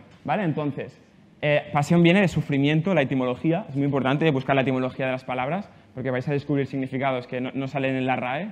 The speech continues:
para, no, y no tienen nada que ver. Entonces he descubierto que el sufrimiento puede ser placentero. Yo, eh,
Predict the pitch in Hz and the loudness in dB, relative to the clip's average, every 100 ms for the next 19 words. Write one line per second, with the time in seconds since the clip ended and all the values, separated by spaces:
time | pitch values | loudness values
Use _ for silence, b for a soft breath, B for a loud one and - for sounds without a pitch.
0 | 143 127 - 131 143 139 147 151 147 135 | -10 -12 -10 -4 -2 0 0 0 0 0
1 | 135 139 190 - B B 139 139 151 170 | -2 -2 -6 -12 B B -4 -2 -2 -2
2 | 156 160 - 160 165 160 151 127 147 151 | 0 0 2 4 4 6 4 4 0 0
3 | 143 156 180 202 151 143 143 143 139 127 | 0 0 -2 -2 -4 -4 -4 -4 -4 -4
4 | 117 139 117 - B B B 123 147 | -2 -4 -4 -12 B B B 2 4